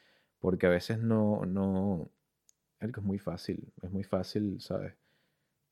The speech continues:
E-, ese camino, claro, no quiero entrar en ju-, en, en, en juzgar a quien, quien decide quitarse la vida para nada. Cada quien es, es un mundo, pero no quitemos que es fácil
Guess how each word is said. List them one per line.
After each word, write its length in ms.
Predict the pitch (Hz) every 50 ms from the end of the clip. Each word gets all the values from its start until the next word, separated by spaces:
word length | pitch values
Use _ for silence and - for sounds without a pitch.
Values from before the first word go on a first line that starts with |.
| _ _ _
E-, 140 | - 101 104 -
ese 200 | 104 - - 110
camino, 460 | - 107 104 95 92 95 104 - - _ _ _ _ _ _ _ _ _ _ _ _ _ _ - - _ -
claro, 160 | - 107 92
no 100 | 85 80
quiero 140 | - 107 110
entrar 180 | 107 - 107
en 60 | 101 -
ju-, 220 | 117 107 104 - -
en, 120 | 101 90 -
en, 120 | 95 90 -
en 180 | 92 90 90
juzgar 300 | 90 - 98 92 92 90 95
a 40 | 98
quien, 340 | - 110 101 90 87 87 - _
quien 200 | - 95 87 85
decide 360 | 82 82 - - - 90 90 90
quitarse 420 | - 104 80 - 82 - - 98
la 80 | 87 82
vida 180 | 85 87 92
para 220 | 90 - 92 82 80
nada. 320 | 90 95 87 - - _ _ _ _ _ _ _ _ _ _ _ -
Cada 140 | 82 87 90
quien 220 | - - 98 98
es, 160 | 95 92 92 - _ _
es 120 | - 90
un 120 | 95 92 92
mundo, 320 | 92 90 85 78 82 - _
pero 380 | - 85 87 87 85 82 - - _ _ - - - - - - - _ _ _ _ _ _ _ -
no 120 | 95 92
quitemos 420 | 87 - 90 - 101 95 98 95 -
que 80 | - 87
es 80 | 80 -
fácil 460 | - 90 85 - - 85 78 78